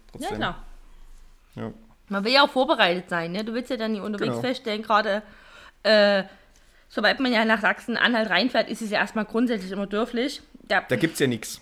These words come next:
Speaker 1: Da
Speaker 2: gibt's
Speaker 1: gibt's
Speaker 2: ja
Speaker 1: ja
Speaker 2: wirklich
Speaker 1: nix.
Speaker 2: nichts, äh,
Speaker 1: Ja.
Speaker 2: Leute, vertraut
Speaker 1: Ja.
Speaker 2: mir. War jetzt, oh, ihr, ihr habt's ja erfahren in der letzten Folge, ich war ja in Halle. Ich kann ja mitreden. Ähm,
Speaker 1: Ja.
Speaker 2: völlig random Sachsen-Anhalt-Bashing. So,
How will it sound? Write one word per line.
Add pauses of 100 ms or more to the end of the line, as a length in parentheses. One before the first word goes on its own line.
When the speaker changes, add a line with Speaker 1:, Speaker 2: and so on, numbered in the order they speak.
Speaker 1:
Da
Speaker 2:
gibt's
Speaker 1:
gibt's
Speaker 2:
ja
Speaker 1:
ja
Speaker 2:
wirklich
Speaker 1:
nix.
Speaker 2:
nichts,
äh,
Speaker 1:
Ja.
Speaker 2:
Leute,
vertraut
Speaker 1:
Ja.
Speaker 2:
mir. (280)
War
jetzt,
oh,
ihr,
ihr
habt's
ja
erfahren
in
der
letzten
Folge,
ich
war
ja
in
Halle. (260)
Ich
kann
ja
mitreden. (400)
Ähm, (1000)
Speaker 1:
Ja. (400)
Speaker 2:
völlig
random
Sachsen-Anhalt-Bashing. (720)
So,